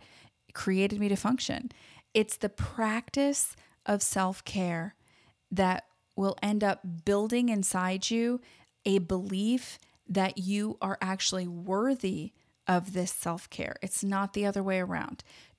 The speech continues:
Don't wait for the feelings, because you typically have to build the practice that will lead to the feelings. Taking care of yourself and saying yes to yourself is gonna help you build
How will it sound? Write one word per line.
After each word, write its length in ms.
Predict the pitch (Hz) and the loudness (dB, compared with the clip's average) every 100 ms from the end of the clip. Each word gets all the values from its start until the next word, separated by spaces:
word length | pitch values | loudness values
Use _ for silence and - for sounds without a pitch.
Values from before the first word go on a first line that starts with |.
| 175 | 0
Don't 260 | 202 220 277 | 4 4 4
wait 200 | 311 - | 0 0
for 100 | 302 | -4
the 80 | |
feelings, 680 | 311 208 196 190 185 196 - - _ _ - | -2 0 0 0 -2 -4 -8 -12 _ _ 0
because 480 | 190 190 185 180 - - | 0 2 0 0 -2 -4
you 180 | 196 190 | -2 0
typically 520 | - 220 247 269 254 | 0 0 0 0 0
have 360 | 226 190 190 | 0 -2 -2
to 140 | - 180 | -4 -4
build 340 | 160 185 202 | 0 0 0
the 80 | 220 | -2
practice 680 | - 185 180 - 180 - - - | -2 -4 -4 -4 -4 -4 -8 -4
that 220 | 185 - | -2 0
will 260 | 185 180 | -2 -2
lead 420 | 175 185 190 185 - | -4 -4 -4 -4 -4
to 340 | - 170 160 - | -4 -4 -6 -8
the 120 | 175 | -10
feelings. 640 | - - - - - - - - - - _ _ | -6 -6 -6 -8 -8 -10 -10 -20 -20 -20 _ _
Taking 440 | - 240 247 285 269 | 2 4 6 6 4
care 240 | - 175 | 4 2
of 80 | 170 | 2
yourself 380 | 175 - 165 170 | 0 0 0 0
and 140 | 180 | -2
saying 400 | - 185 185 185 | 0 0 2 0
yes 520 | 175 175 165 180 - - | 0 0 0 0 -2 -2
to 140 | - 175 | -4 -2
yourself 500 | 175 - 196 190 202 | -2 -2 -2 -4 -4
is 120 | 196 | -2
gonna 220 | 196 196 | -2 0
help 340 | 196 202 - | 0 -2 -2
you 120 | 190 175 | -4 -4
build 680 | 165 196 202 190 170 - | -4 2 2 4 0 -4